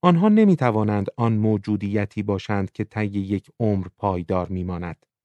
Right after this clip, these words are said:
و خویشتن هرچه باشد نمی‌تواند به اندازهٔ این پدیده‌ها موقتی باشد. خویشتن همچنین نمی‌تواند این پدیده‌ها به صورت جمعیش باشد، زیرا همگی آنها به یکسان گذرا هستند.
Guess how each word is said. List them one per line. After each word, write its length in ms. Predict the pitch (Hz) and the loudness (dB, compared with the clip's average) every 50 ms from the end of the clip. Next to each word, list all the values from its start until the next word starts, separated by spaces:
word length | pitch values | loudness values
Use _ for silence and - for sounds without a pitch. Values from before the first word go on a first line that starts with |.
| _ _ _ _ _ _ _ | _ _ _ _ _ _ _
و 160 | - 98 101 95 | -4 -4 -4 -4
خویشتن 560 | - - 104 98 90 - - - 110 113 113 104 | -4 -6 -6 -6 -6 -6 -8 -4 -2 -2 -2 -2
هرچه 460 | - - 110 104 95 - - - 95 | -4 -2 -2 -2 -4 -8 -10 -10 -6
باشد 520 | 92 98 92 87 - - 120 131 127 127 - _ _ _ _ | -4 -4 -6 -6 -4 -2 -2 -2 -2 -4 -12 _ _ _ _
نمی‌تواند 680 | 190 208 208 185 160 - 139 120 110 110 110 107 101 95 | 6 6 8 6 6 4 2 2 2 2 2 2 0 0
به 80 | 104 104 | -2 -2
اندازهٔ 500 | 101 101 98 98 101 101 92 98 113 107 | 0 0 -2 0 -2 -2 -2 -2 -4 -4
این 280 | 110 101 - 107 101 92 - | -4 -4 -2 -2 -2 -4 -4
پدیده‌ها 640 | - 101 98 95 95 92 85 90 82 - 95 92 90 - | -6 -8 -6 -6 -6 -4 -4 -6 -6 -4 -4 -4 -4 -4
موقتی 640 | 92 92 92 90 90 85 - - 90 87 - - 95 | -4 -6 -4 -4 -6 -8 -8 -10 -12 -12 -8 -10 -8
باشد. 420 | 85 87 80 - - 80 73 _ _ _ _ _ _ _ _ _ | -8 -8 -10 -10 -14 -16 -18 _ _ _ _ _ _ _ _ _
خویشتن 460 | - - 180 170 156 - - 202 202 180 | 0 2 2 2 4 2 2 4 4 4
همچنین 500 | 165 156 147 143 - 147 151 160 170 175 | 4 4 2 4 4 4 6 6 6 6
نمی‌تواند 680 | 175 175 175 156 - 135 127 107 110 110 110 107 104 101 | 6 6 4 4 2 0 0 2 2 2 2 2 2 2
این 140 | 104 101 | 0 -2
پدیده‌ها 560 | 95 - 107 101 98 98 95 104 95 95 104 98 | -2 -2 -4 -2 -2 -2 -2 -2 -2 -2 -2 -2
به 120 | 101 104 | -2 -4
صورت 420 | - - 110 101 101 98 95 - | -4 -4 -4 -4 -4 -4 -4 -6
جمعیش 760 | 101 95 95 107 98 92 90 - - 110 98 87 82 - - | -8 -6 -2 -2 -2 -2 -4 -6 -6 -8 -8 -8 -8 -12 -8
باشد، 400 | _ 90 87 - - 90 - _ _ _ _ _ _ _ _ _ _ | _ -8 -8 -8 -12 -12 -14 _ _ _ _ _ _ _ _ _ _
زیرا 280 | - 104 110 107 113 107 | -2 0 4 4 4 4
همگی 560 | 98 95 120 120 123 127 123 120 139 156 151 | 4 0 0 0 2 0 0 0 2 2 2
آنها 400 | 123 101 98 92 85 85 104 104 | 4 2 0 -2 -4 -6 -8 -8
به 160 | 101 104 104 | -4 -4 -6
یکسان 580 | 98 98 107 101 - - - - 123 110 101 98 | -4 -2 -4 -6 -6 -8 -6 -4 -4 -2 -4 -2
گذرا 400 | - 110 98 87 90 87 87 85 | -2 -2 -2 -2 -2 -4 -6 -6
هستند. 580 | 80 - 98 85 - - - 87 82 110 104 | -8 -8 -12 -12 -10 -8 -8 -8 -8 -10 -16